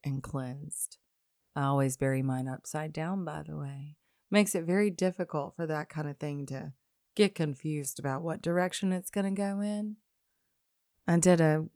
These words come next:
witch's bottle one time, two thousand sixteen, I believe it was. And, <laughs> um,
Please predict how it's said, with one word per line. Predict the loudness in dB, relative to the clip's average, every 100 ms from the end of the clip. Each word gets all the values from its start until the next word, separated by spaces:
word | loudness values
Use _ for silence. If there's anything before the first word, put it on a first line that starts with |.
| -2
witch's | 2 2 0 0
bottle | 4 4 4 2
one | 0 -2 -2
time, | -2 0 0 -2 -6 -10 _ _ _
two | -2 0
thousand | 4 4 4 0 -2 -2
sixteen, | -2 -2 0 0 2 2 4 4 4
I | 4
believe | 4 6 6 4
it | 4
was. | 6 6 6 2 -6 _ _ _
And, | 4 6 4 2 0 0 -2 -6 -6 -4
<laughs> | -4 -2
um, | -2